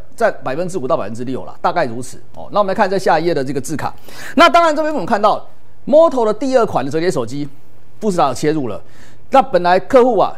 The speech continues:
这个应该说第一款谁做的？第一款是美国的公司叫安费诺做，那可能是做得不好，可能啊，我们不，没有办法猜测啊。结果嘞，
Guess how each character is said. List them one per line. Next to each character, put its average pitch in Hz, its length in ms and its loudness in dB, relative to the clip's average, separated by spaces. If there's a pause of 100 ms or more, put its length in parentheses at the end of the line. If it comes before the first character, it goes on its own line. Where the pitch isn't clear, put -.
(300)
这 285 80 -2
个 262 180 4
应 233 100 -6
该 277 80 2
说 269 140 4
第 277 260 -2
一 285 40 -2
款 139 200 0
谁 127 160 -6
做 139 200 -2
的？ 110 60 -4
第 269 120 -4
一 277 60 -2
款 160 180 0
是 226 240 -6 (320)
美 165 220 -2
国 156 160 4
的 170 40 4
公 196 120 0
司 214 80 -2
叫 208 60 0
安 202 180 2
费 196 160 2
诺 175 180 0
做， 131 260 -4 (380)
那 277 140 0
可 - 120 -4
能 143 120 -2
是 220 80 -2
做 214 160 4
得 170 40 6
不 - 140 0
好， 117 140 -4
可 160 260 -2
能 143 220 -2
啊， 175 80 4
我 147 80 2
们 190 100 -6
不， 233 80 -8
没 226 120 -2
有 247 60 0
办 220 120 4
法 175 40 2
猜 196 160 0
测 180 220 2
啊。 104 100 -2
结 165 140 0
果 220 140 6
嘞， 190 180 4